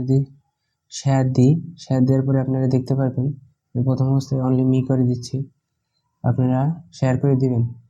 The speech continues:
এই দেখতে পাচ্ছেন আমি শেয়ার করে দিয়েছি এবং এটি যদি আমি দেখতে চাই যে পোস্টটা কেমন হয়েছে, তার জন্য আমরা যে আইডির ভিতরে ঢুকে যাব, আইডিতে ঢুকলাম,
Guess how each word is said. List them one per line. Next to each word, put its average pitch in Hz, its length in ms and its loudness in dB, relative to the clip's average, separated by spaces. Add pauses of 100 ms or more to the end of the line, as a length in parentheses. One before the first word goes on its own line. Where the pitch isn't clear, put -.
(100)
এই 127 60 0
দেখতে 127 240 2
পাচ্ছেন 135 300 2
আমি 127 140 0
শেয়ার 131 260 0
করে 135 200 4
দিয়েছি 131 340 2 (240)
এবং 131 300 -2
এটি 127 160 2
যদি 131 240 0
আমি 131 320 -2 (680)
দেখতে 135 260 0
চাই 135 200 0
যে 131 240 0
পোস্টটা 135 280 2
কেমন 131 300 0
হয়েছে, 131 440 0
তার 131 120 0
জন্য 131 240 -2
আমরা 127 240 -6
যে 131 140 -6 (300)
আইডির 135 260 2
ভিতরে 139 280 2
ঢুকে 135 220 0
যাব, 135 320 0 (220)
আইডিতে 127 300 0
ঢুকলাম, 131 420 2